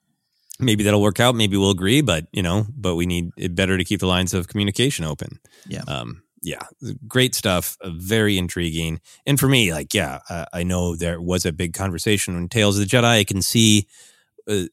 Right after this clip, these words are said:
Speaker 1: watching that,
Speaker 2: Mm-hmm.
Speaker 1: that one where Dooku has got free range to even the, uh, archives. I mean, he, he
Speaker 2: Mm-hmm.
Speaker 1: does use, uh,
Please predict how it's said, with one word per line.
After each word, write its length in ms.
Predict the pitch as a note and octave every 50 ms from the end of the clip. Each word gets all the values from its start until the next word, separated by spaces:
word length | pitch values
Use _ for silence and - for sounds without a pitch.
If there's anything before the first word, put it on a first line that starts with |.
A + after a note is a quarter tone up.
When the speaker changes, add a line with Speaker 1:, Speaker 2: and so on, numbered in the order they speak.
| _ -
Speaker 1:
watching 880 | - A#2 A2 F#2+ G2 G#2 A2 A#2 - - A#2 G#2+ F#2+ F2+ F#2 F2 F#2 - -
that, 380 | A#2 G2 G2 - E2+ E2 E2+ E2 _ _ _ _ _ _ -
Speaker 2:
Mm-hmm. 360 | D#3+ B2+ - - - - F#2
Speaker 1:
that 260 | F2 E2+ E2 D#2+ E2 E2
one 380 | F#2+ F#2+ F#2 F#2+ G2 F#2 F#2
where 120 | F2+ F2+ F2
Dooku 360 | D#2 D#2 F#2 F2+ - - E2
has 220 | E2 D2 D2 D2 - _ - - -
got 220 | - D#2+ D2 - - D2
free 400 | - - - - A#2 B2+ C3+ B2+
range 540 | C3 C3 B2+ C3 B2+ B2+ B2 A#2 A2 - - -
to 60 | F#2+
even 540 | E2 C2+ G#2+ A#2 A#2+ B2+ B2 A#2+ A#2 A2 G2+
the, 320 | F2+ F2+ E2+ E2+ F2 E2 - _ -
uh, 320 | G#2 F#2 E2+ E2 E2 D#2+ - -
archives. 680 | - C3+ E3 E3 - D#2+ D2+ D2 D2 D#2 F2 - - - _ -
I 60 | D2+
mean, 140 | D2+ D2+ D2 D2+
he, 100 | F2+ - -
he 100 | - F#2
Speaker 2:
Mm-hmm. 60 | D#2
Speaker 1:
does 240 | D#2 D#2+ D#2+ D#2 D#2+
use, 340 | D2+ D#2 D2+ - - - _ _ -
uh, 140 | E2+ D#2